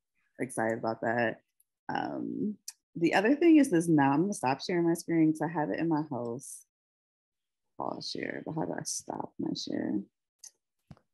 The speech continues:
Stop share. Okay.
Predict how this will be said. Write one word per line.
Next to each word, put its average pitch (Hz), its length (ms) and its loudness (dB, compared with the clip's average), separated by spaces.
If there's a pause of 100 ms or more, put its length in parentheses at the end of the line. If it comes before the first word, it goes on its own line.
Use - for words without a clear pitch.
(1040)
Stop - 280 -12 (100)
share. - 280 -10 (1120)
Okay. 127 60 -18